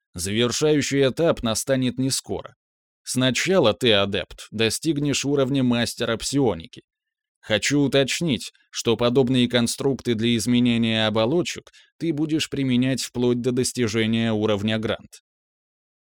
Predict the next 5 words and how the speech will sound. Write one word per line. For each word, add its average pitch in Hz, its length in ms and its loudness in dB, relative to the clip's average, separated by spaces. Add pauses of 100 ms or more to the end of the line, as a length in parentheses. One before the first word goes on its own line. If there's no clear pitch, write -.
(140)
Псиону 139 600 2
уровня 135 400 2
выше, 123 360 -2
чем 127 220 0
мастер, 123 580 0